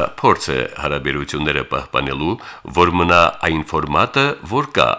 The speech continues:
այդ միջազգային խնդիրը լուծելու համար», ասել է քաղաքագետը, նշելով, որ հոռետես է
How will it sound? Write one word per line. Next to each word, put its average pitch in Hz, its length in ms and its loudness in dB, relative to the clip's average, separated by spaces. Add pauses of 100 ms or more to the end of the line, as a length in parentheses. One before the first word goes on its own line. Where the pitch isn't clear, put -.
(120)
այդ 78 280 -2
միջազգային 71 560 -4
խնդիրը 117 420 -4
լուծելու 123 440 -4
համար», 104 360 -2 (460)
ասել 71 320 -2
է 65 100 2 (180)
քաղաքագետը, 71 800 -4
նշելով, 62 580 -4
որ 147 240 0 (320)
հոռետես 131 540 4
է 143 140 6